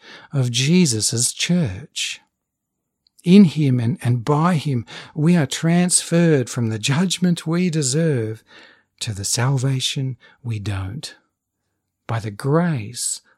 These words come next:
of our Lord. And the way these two powerful truths can hang together w-, without compromising either one is because Jesus himself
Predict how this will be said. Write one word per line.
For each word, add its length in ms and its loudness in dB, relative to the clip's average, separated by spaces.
of 160 -6
our 240 -4
Lord. 460 -10
And 80 -12
the 60 -10
way 240 2
these 260 0
two 260 -2
powerful 560 0
truths 540 -2
can 380 -2
hang 380 -2
together 460 -6
w-, 260 -6
without 640 -2
compromising 920 2
either 320 -2
one 420 -6
is 120 -2
because 400 -2
Jesus 520 -2
himself 960 -2